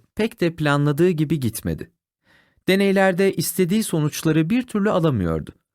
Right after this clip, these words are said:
Hatta bir arkadaşı onun bilimsel araştırmadan pek de anlamadığını,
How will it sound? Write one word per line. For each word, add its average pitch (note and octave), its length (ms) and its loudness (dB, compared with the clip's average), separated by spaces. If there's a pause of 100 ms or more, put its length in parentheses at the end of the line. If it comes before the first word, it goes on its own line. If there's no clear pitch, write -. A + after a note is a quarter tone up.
(160)
Hatta G#3 420 0
bir F3+ 100 2
arkadaşı A2+ 640 0 (240)
onun D3+ 340 0
bilimsel A2 380 0
araştırmadan A2+ 840 0
pek F#3+ 240 -4
de D3 80 2
anlamadığını, A2+ 800 0